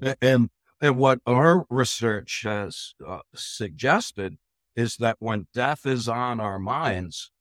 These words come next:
even if you don't know it, we can flash the word death on a computer screen for, you know, thirty milliseconds or so, so fast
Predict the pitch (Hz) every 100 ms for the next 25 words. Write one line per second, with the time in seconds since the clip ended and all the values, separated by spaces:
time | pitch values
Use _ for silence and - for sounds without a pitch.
0 | - 185 208 190 160 160 165 147 151 170
1 | 85 80 - 113 120 131 - 117 120 131
2 | - 120 117 120 123 90 - 117 117 98
3 | _ _ 104 90 95 95 101 85 - 104
4 | - 127 127 107 - 95 90 82 - _
5 | 95 90 - - 101 90 - - 117 117
6 | 107 110 117 113 - 92 80 - 82 80
7 | 90 80 - 98 90 - _ _ _ _
8 | - - 131 156 - 160 190 139 104 -